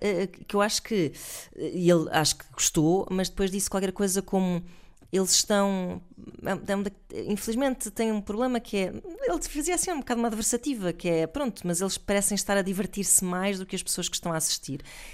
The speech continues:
E eu, por acaso, eu, eu li isto e ele até, a, a crítica era positiva, mas eu li isto e pensei assim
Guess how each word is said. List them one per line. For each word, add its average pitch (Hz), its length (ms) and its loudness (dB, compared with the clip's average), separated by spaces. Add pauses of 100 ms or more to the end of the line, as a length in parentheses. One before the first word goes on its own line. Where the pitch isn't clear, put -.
E 262 60 -2
eu, 269 60 0
por 269 140 -4
acaso, 262 280 0
eu, 226 100 -6
eu 226 260 2
li 185 220 -2
isto 160 300 -4
e 170 140 2
ele 165 240 2
até, 151 320 -2 (420)
a, 160 60 2
a 160 40 2
crítica 156 380 -8
era 151 220 -2
positiva, 151 600 -8
mas 156 180 -4
eu 185 100 0
li 190 180 -4
isto - 160 -8
e 190 60 -8
pensei 175 360 -4
assim 143 320 -4